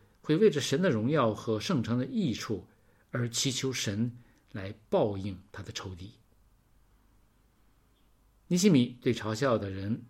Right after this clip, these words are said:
一言不发，但是在祷告中对他的主毫无保留。他真切地渴望他的主把嘲笑他的人狠狠教训一顿，因为神是为他伸冤的神。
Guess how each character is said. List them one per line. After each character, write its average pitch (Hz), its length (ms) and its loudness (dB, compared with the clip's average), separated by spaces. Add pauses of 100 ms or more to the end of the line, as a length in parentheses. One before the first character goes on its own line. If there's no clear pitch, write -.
一 127 120 -2
言 98 140 -4
不 104 120 -6
发， 123 320 -8 (520)
但 175 140 0
是 165 100 0
在 160 160 2
祷 101 280 -2
告 175 200 4
中 135 280 2 (160)
对 117 160 2
他 120 180 -6
的 123 80 -2
主 - 380 -8 (240)
毫 - 260 -4
无 127 160 6
保 92 220 -6
留。 92 120 -12 (1300)
他 120 100 -4
真 147 220 6
切 147 180 2
地 113 80 2
渴 110 380 -4
望 113 320 2
他 - 160 -10
的 113 120 -4
主 110 240 -8 (520)
把 139 100 -4
嘲 131 260 4
笑 190 200 6
他 - 120 -4
的 127 120 4
人 107 280 2 (300)
狠 - 300 2
狠 101 200 -2
教 98 220 0
训 92 180 -10
一 90 60 -12
顿， 98 180 -12 (520)
因 120 160 2
为 113 280 2 (460)
神 143 560 2 (280)
是 - 200 -6
为 110 140 0
他 104 160 -8
伸 120 260 0
冤 120 180 0
的 107 60 -2
神。 - 160 -8